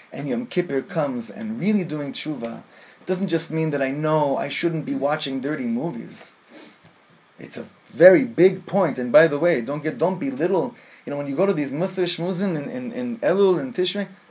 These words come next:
don't belittle those details. Because those little details of Chataim, they are Uzzah and Azal telling you, "You can do all this.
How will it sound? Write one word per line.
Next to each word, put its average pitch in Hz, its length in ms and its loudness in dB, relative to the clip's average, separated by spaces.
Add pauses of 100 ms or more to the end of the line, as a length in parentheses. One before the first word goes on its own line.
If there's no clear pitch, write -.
(120)
don't 240 260 0
belittle 226 420 4
those 160 260 2
details. 123 680 -6 (400)
Because 180 280 2
those 196 200 2
little 254 220 4
details 202 580 2
of 185 120 0
Chataim, 196 680 0 (500)
they 202 140 4
are 214 220 6
Uzzah 202 320 4
and 180 80 4
Azal 170 560 6
telling 202 340 2
you, 180 240 0 (260)
"You - 120 -8
can 151 320 -10
do 139 220 -2
all 135 140 8
this. 139 340 -6